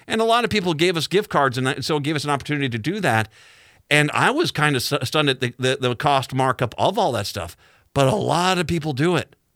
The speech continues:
A lot of people do that today. It's convenience, and, and people are willing to pay for convenience on some level. Now, I'm not saying that that's the case here. I think it's coming from both sides, frankly.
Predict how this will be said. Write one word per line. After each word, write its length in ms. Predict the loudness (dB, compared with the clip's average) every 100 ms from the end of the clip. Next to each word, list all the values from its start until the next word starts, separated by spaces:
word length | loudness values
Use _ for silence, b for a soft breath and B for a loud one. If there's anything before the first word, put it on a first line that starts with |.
| _
A 80 | -2
lot 400 | 0 2 2 2
of 60 |
people 300 | 2 0 0
do 180 | 0 0
that 260 | 0 -2 -6 _ _ _ _ _ _ _ _ _ -6
today. 320 | 0 0 0
It's 160 | -2 0
convenience, 800 | 0 2 2 2 -2 -4 -12 -8 -2
and, 280 | 0 0
and 140 | -2 -2
people 360 | 0 0 2
are 120 | 2 2
willing 320 | 2 2 0
to 80 | 0
pay 220 | 0 0
for 180 | -2 -2
convenience 680 | 0 0 0 0 -2 -4 -6
on 120 | -4
some 160 | -2 0
level. 200 | 0 0
Now, 220 | -2 -2
I'm 160 | -2 0
not 220 | 0 -2
saying 240 | -2 0 0
that 120 | 0
that's 240 | -2 -2
the 80 | -4
case 200 | -2 0
here. 120 | -2 B B B
I 200 | 2 2
think 160 | 2 -2
it's 120 | 0
coming 240 | -2 0
from 160 | -2 0
both 240 | 0 0
sides, 440 | 0 0 2 -2 -4
frankly. 520 | 0 0 -2 -14